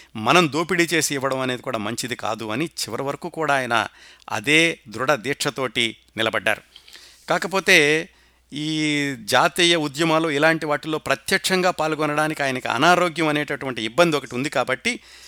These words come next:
ప్రత్యక్షంగా ఆ ఉద్యమాలకు వెళ్ళకపోయినా కానీ పరోక్షంగా ఇలాగా సహాయం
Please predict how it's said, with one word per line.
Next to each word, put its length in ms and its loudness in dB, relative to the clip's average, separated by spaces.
ప్రత్యక్షంగా 840 4
ఆ 60 2
ఉద్యమాలకు 520 0
వెళ్ళకపోయినా 560 0
కానీ 240 -4
పరోక్షంగా 560 -2
ఇలాగా 280 -2
సహాయం 380 -4